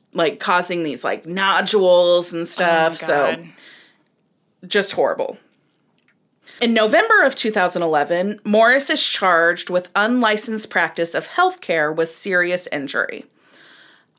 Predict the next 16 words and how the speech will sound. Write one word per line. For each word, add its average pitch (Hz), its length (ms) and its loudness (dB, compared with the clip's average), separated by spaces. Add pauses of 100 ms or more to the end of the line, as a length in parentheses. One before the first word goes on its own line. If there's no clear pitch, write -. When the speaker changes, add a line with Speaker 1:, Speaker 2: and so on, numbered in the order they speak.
(120)
Speaker 1:
Um, 175 340 0
her 311 220 4
lawyer, 180 640 4
Michael 190 1080 -2 (440)
M-, 185 640 -10
<laughs> 277 340 -6 (1080)
Mirror, 254 640 0 (280)
Mirror, 277 840 0
Mirror. 254 640 0 (240)
It's - 440 2
<laughs> 605 80 6
M 466 260 4 (120)
I 294 380 4
R 240 400 6
E 226 280 0
R. 196 460 4